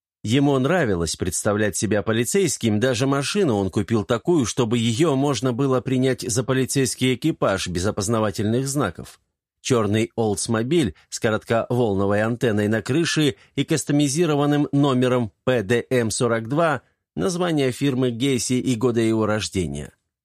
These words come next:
Всё чаще подсаживая к себе парней, он заявлял им, что может арестовать и посадить в тюрьму. Ощущение собственной власти доставляло ему ни с чем не сравнимое наслаждение.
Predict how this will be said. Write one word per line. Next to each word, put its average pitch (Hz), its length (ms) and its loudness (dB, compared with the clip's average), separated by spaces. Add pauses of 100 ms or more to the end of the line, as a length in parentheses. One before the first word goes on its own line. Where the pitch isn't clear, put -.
(360)
Всё - 220 0
чаще 190 400 0
подсаживая 131 640 0
к - 40 -10
себе 131 280 0
парней, 202 440 0
он 185 120 2
заявлял 165 520 2
им, 156 120 0
что 151 220 -2
может 139 400 0
арестовать 143 640 -2
и 127 60 -2
посадить 98 500 -4
в - 80 -16
тюрьму. 80 460 -4 (400)
Ощущение 104 680 0
собственной 95 720 -2
власти 101 500 -2
доставляло 101 540 0
ему 117 260 2
ни 113 140 2
с 104 60 -2
чем 156 340 -2
не 127 100 0
сравнимое 113 580 0
наслаждение. 98 840 -4